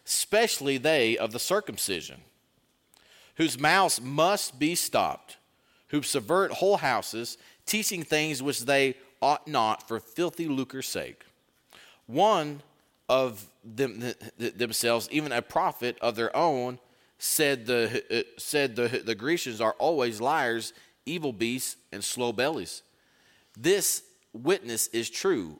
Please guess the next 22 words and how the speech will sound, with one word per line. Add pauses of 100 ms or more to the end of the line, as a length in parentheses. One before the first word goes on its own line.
(160)
Wherefore
rebuke
them
sharply, (280)
that
they
may
be
sound
in
the
faith, (160)
not
giving
heed
to
Jewish
fables (320)
and
commandments
of
men